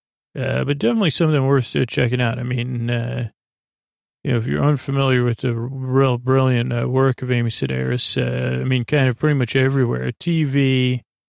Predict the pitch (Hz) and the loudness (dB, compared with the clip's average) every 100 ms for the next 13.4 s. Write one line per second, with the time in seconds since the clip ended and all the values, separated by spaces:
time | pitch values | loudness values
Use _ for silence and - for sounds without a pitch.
0 | _ _ _ _ _ 120 120 123 - - | _ _ _ _ _ -4 -2 -2 -6 -4
1 | 160 143 135 127 123 117 120 147 135 120 | 0 2 2 2 0 -2 -4 -4 -4 -2
2 | 120 123 131 127 127 147 151 139 - 139 | -4 -4 -6 -6 -2 2 4 2 2 2
3 | 127 123 113 127 127 127 120 - 165 160 | 2 2 -2 -4 -2 -4 -8 -8 0 2
4 | 143 135 127 135 135 127 - 156 151 - | 4 2 0 -2 -2 -2 -2 -2 -2 0
5 | 139 156 131 139 131 120 120 113 135 131 | 2 2 0 -2 -2 -2 -2 -2 0 0
6 | 123 120 107 - 127 123 - 131 127 135 | 0 -2 -2 -6 -4 -4 -6 -6 -6 -8
7 | _ _ _ _ _ _ _ _ - 113 | _ _ _ _ _ _ _ _ -4 0
8 | 113 117 120 123 123 127 120 - 131 120 | 2 2 2 2 2 0 -2 -2 -2 0
9 | 120 127 123 147 147 160 170 147 143 139 | -2 -2 0 -2 0 0 2 2 2 2
10 | 139 135 135 - 143 135 135 131 127 - | 2 0 0 -2 0 2 2 2 0 -2
11 | 127 127 123 123 123 123 - 180 180 165 | -4 -2 -2 -2 -2 -6 -6 0 2 4
12 | 151 139 135 139 143 - 147 135 131 127 | 4 4 2 0 -6 -2 2 4 4 4
13 | 117 117 123 | 2 0 -2